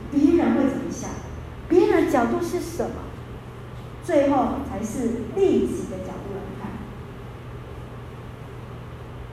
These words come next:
如此，在面对每一件事情，你会看见每一件事情都会在上帝里面。因为我们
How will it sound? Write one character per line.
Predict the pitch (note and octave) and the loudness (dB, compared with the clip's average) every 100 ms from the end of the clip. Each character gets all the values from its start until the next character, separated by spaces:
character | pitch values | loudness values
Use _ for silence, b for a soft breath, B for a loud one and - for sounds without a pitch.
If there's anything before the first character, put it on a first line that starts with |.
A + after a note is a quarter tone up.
| - | 0
如 | A#3+ D4+ | 4 4
此， | - - A#3 G#3+ G#3+ | 2 0 0 0 0
在 | D4 C4+ A#3 A3+ C#4 | -2 0 0 2 4
面 | C#4 A#3 | 6 6
对 | B3 | 4
每 | A#3 - F3+ - | 2 2 -2 -4
一 | A#3 | 0
件 | A3 G#3 | 2 2
事 | G#3+ A3 | 0 -2
情， | - - - - - - | -4 -8 -8 -8 -10 -6
你 | A3+ | -4
会 | G#3 - | -2 -2
看 | A3 F#3+ | -2 -2
见 | - G3 A3 - - - - - - - - - | -2 -2 -4 -6 -8 -10 -12 -12 -12 -12 -12 -6
每 | F#3+ F#3+ | -2 2
一 | A3+ | 2
件 | D4 C#4 B3 | 2 2 2
事 | B3 A3+ | 2 0
情 | - - - - | -2 -6 -6 -4
都 | G3 | -2
会 | G3+ | 0
在 | - F#3 F3 | -2 -4 -6
上 | - - - - | -6 -6 -6 -6
帝 | - - - - - | -6 -6 -4 -2 -2
里 | - | -2
面。 | - - - - - - - - - - - - | -4 -6 -8 -10 -10 -12 -12 -12 -14 -12 -12 -4
因 | A#3+ | 2
为 | C4 - | 4 4
我 | |
们 | F3 F3 | 2 0